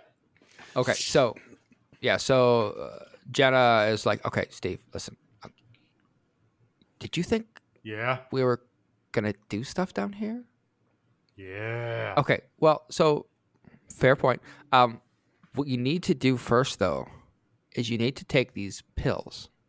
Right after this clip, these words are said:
Speaker 1: They're little blue pills. You know what little blue pills do, Steve?
Speaker 2: I don't need, babe, I don't need those, babe.
Speaker 1: You don't need them, but it makes it so much better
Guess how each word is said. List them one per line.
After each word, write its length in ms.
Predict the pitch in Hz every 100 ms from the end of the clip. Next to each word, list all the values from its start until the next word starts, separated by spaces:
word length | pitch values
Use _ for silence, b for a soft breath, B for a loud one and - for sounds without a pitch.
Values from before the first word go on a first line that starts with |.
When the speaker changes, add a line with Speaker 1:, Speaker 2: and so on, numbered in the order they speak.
| _ _ _
Speaker 1:
They're 120 | 101 98
little 240 | 135 175
blue 200 | 143 151
pills. 280 | 135 127 90
You 60 |
know 80 | 101
what 80 | 135
little 180 | 143 156
blue 200 | 151 160
pills 320 | - 170 185
do, 160 | 185 190
Steve? 420 | - - 247 _ _ _ _ _ _ _ _ _
Speaker 2:
I 100 | 131
don't 220 | 220 202 170
need, 200 | 196 B B - 98
babe, 400 | 175 185 139 104 - _
I 120 | 156
don't 240 | 202 208 170
need 220 | 185 139
those, 300 | 156 151 135
babe. 460 | - 139 151 160 131 - -
Speaker 1:
You 60 |
don't 220 | 131 127 101
need 220 | 147 165
them, 200 | 92 98
but 120 | 123
it 60 | 127
makes 200 | 135 147
it 100 | -
so 340 | - 123 127
much 280 | 127 120 -
better 380 | 110 107 -